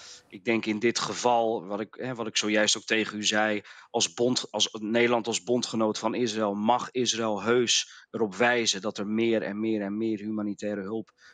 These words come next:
naartoe moet. Al is het maar om één, twee, drie, honderd mensen extra te helpen. Eh, die kritiek is denk ik goed, want dat beweegt Israël misschien ook om nog harder zijn best te doen.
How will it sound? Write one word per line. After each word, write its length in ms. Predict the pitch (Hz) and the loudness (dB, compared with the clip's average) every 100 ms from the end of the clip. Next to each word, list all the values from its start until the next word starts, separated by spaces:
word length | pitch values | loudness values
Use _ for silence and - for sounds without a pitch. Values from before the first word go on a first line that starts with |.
| - | -4
naartoe 360 | 107 - 127 | -2 0 2
moet. 280 | 127 135 135 - - | 4 2 0 -12 -8
Al 180 | - 104 | -2 0
is 200 | - 135 | 2 2
het 120 | 123 110 | 0 0
maar 320 | 117 113 117 | 2 2 0
om 200 | 113 110 | -2 -4
één, 280 | - 120 113 | 0 0 0
twee, 480 | - 117 113 113 107 | -2 2 2 2 -2
drie, 380 | 113 120 117 110 | -4 -2 -2 -4
honderd 440 | 98 127 123 113 | 0 4 4 2
mensen 440 | 117 120 113 120 107 - - | 2 2 2 0 -4 -8 -2
extra 440 | 127 - - 110 | 2 2 2 0
te 120 | - | 0
helpen. 500 | 95 104 120 131 175 | -2 2 2 2 0
Eh, 720 | 175 - - - - 80 73 110 | -2 -12 -16 -16 -16 -14 -10 -6
die 140 | 123 | -6
kritiek 420 | - 120 - 151 | -6 -4 0 2
is 140 | 143 - | 2 4
denk 200 | 131 113 | 2 2
ik 120 | 107 | -4
goed, 400 | - 190 214 - | -2 -2 -2 -8
want 120 | 139 117 | -6 -2
dat 160 | 104 | -2
beweegt 460 | 110 101 131 123 - | 0 2 4 2 -2
Israël 460 | 135 123 120 117 | -2 2 4 4
misschien 360 | 113 113 123 117 | 2 -2 -2 0
ook 220 | 110 113 | 0 0
om 180 | 113 110 | -6 2
nog 240 | 135 131 | 4 4
harder 300 | 117 117 113 | 2 2 2
zijn 160 | 95 95 | 0 -2
best 260 | 117 123 - | 0 0 0
te 60 | |
doen. 260 | 139 165 | -6 -8